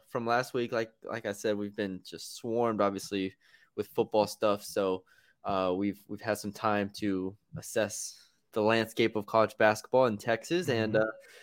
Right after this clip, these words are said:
Speaker 1: we'll start on the men's side. A lot of results I wanna get to, but the, the main one being Texas, right?
Speaker 2: Yeah.
Speaker 1: Texas men's basketball, um, they keep it rolling, man. They kept it
Speaker 2: Man.
Speaker 1: rolling. This was,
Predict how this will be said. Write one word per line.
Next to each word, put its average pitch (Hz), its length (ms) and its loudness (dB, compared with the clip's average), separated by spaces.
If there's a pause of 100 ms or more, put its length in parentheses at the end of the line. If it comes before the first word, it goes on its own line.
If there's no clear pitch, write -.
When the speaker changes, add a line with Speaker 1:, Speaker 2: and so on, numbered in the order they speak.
(140)
Speaker 1:
we'll 131 100 -2
start 160 140 10
on 147 60 10
the 139 80 8
men's 139 280 6
side. 147 400 8 (760)
A - 80 0
lot 143 220 10
of 165 40 6
results 135 300 4
I 123 60 6
wanna 120 160 2
get 120 160 0
to, - 80 -4
but 107 240 2 (560)
the, 107 120 -10 (200)
the 117 60 -2
main 139 300 2
one 131 140 2
being 110 220 0
Texas, - 840 -6
right? 101 400 2
Speaker 2:
Yeah. - 80 -8
Speaker 1:
Texas 127 680 -4 (400)
men's 123 240 0
basketball, 107 1000 4
um, 87 600 -2 (640)
they 117 140 2
keep 151 280 -4
it 180 60 2
rolling, 185 360 6
man. 156 260 2 (160)
They 117 100 2
kept 160 320 2
it 196 160 4
Speaker 2:
Man. 160 60 0
Speaker 1:
rolling. 170 320 4
This 160 140 -6
was, 156 220 2